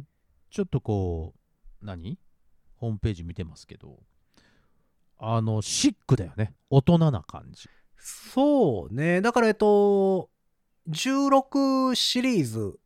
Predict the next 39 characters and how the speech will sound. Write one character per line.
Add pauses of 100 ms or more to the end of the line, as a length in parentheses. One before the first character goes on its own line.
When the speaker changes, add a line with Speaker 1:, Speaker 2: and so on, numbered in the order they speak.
(120)
Speaker 2:
う
ー
と、
ベ
ー
シ
ッ
ク
モ
デ
ル
は
ポ
ッ (240)
プ (1400)
な (920)
展
開
Speaker 1:
な
る
ほ
ど。 (1200)
Speaker 2:
で
す
か
ね。
で、
え
っ
と、
ま
あ、
ア
ル
ミ
の
ボ
デ
ィ